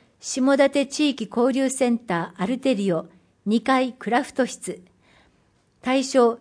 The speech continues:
市内在住、在学の小学四年生から六年生と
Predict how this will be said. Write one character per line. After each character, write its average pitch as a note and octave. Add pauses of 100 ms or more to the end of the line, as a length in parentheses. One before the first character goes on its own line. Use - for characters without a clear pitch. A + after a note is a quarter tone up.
市 -
内 C4+
在 G#3
住、 G3
在 A#3
学 C4
の A#3 (220)
小 C#4
学 C#4
四 B3+
年 C#4+
生 A3+
か F#3+
ら F3
六 F#3
年 B3
生 F#3+
と E3